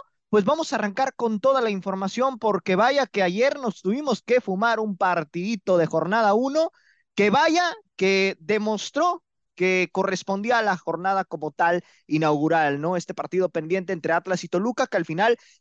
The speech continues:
termina empate a cero, y bueno, estaremos comentando, por supuesto, también lo que sucedió el día de ayer con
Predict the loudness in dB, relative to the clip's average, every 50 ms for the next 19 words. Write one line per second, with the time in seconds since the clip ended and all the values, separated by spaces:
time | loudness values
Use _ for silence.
0 | _ _ 0 0 0 0 0 0 0 0 0 -2 -4 _ -2 -2 0 -2 0 0
1 | -2 -2 0 -2 -4 -4 -4 _ _ -2 0 0 2 2 2 4 4 2 0 -2
2 | _ -10 -10 -8 -8 -8 -10 -12 -10 -10 -8 -6 -8 -4 -4 -4 -2 2 2 2
3 | 2 2 2 2 0 0 0 0 0 0 0 2 0 0 4 4 4 2 2 -2
4 | -8 -20 -20 _ _ _ 6 8 8 8 8 6 4 2 2 4 4 4 2 0
5 | -4 -8 -8 -4 0 0 0 2 2 2 2 2 2 2 2 2 2 0 0 0
6 | 0 0 -2 -4 -8 _ -2 0 0 0 -2